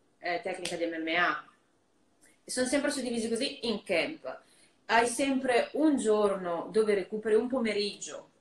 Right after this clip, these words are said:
tuo nella giornata, nella settimana dove recuperi, perché come sappiamo, ho preso anche questo, che anche il recupero fa parte dell'allenamento, perché tutti vogliamo fare, fare, fare, ma se il corpo poi non ti risponde non puoi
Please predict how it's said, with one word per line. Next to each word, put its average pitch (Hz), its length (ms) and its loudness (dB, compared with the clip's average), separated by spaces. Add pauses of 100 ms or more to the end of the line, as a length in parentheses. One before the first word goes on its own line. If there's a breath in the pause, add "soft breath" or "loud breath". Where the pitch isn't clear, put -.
tuo 226 340 2
nella 170 220 0
giornata, 175 680 0
nella 185 180 2
settimana 185 720 -2
dove 170 220 -2
recuperi, 180 460 -2
perché 190 280 -6
come 185 240 -14
sappiamo, 185 520 -4
ho 214 260 4
preso 180 340 -4
anche 170 180 -16
questo, 170 400 -4
che 185 220 -6
anche 226 300 -2
il 208 60 2
recupero 196 460 -6
fa 175 140 -14
parte 175 360 0
dell'allenamento, 160 960 -6 (520 soft breath)
perché 180 240 -2
tutti 202 260 -4
vogliamo 180 340 2
fare, 180 320 4
fare, 185 240 0
fare, 190 360 6
ma 165 240 -4
se - 120 -12
il 170 80 -12
corpo 175 260 -6
poi 175 140 -6
non 170 100 -8
ti 175 100 -8
risponde 165 600 -8
non 156 120 -18
puoi 151 120 -20